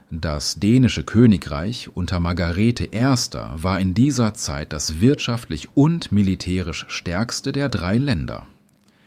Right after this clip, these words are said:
Auch wenn die Union formal als ein Bündnis von drei gleichwertigen Nationen betrachtet wurde, hatte Dänemark zunehmend den größten Einfluss auf die Entscheidungen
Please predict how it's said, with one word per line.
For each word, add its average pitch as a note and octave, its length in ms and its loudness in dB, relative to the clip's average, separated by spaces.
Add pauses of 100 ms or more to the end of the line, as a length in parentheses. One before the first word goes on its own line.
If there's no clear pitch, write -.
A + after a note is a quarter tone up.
(300)
Auch D3+ 360 -2
wenn A2 160 6
die G#2 120 4
Union G#2 460 4
formal E2 600 -2
als C2+ 220 -8
ein E2 160 -2
Bündnis G#2 460 4
von E2+ 180 -2
drei G2+ 260 0
gleichwertigen F2 920 -4
Nationen F2 600 0
betrachtet G2 580 -6
wurde, A#2 320 2 (520)
hatte A2 280 0
Dänemark A2 640 4
zunehmend G2+ 680 6
den D#2 180 -4
größten A2+ 760 2
Einfluss G2 580 -2
auf - 160 -6
die B2+ 120 -2
Entscheidungen F#2+ 720 -2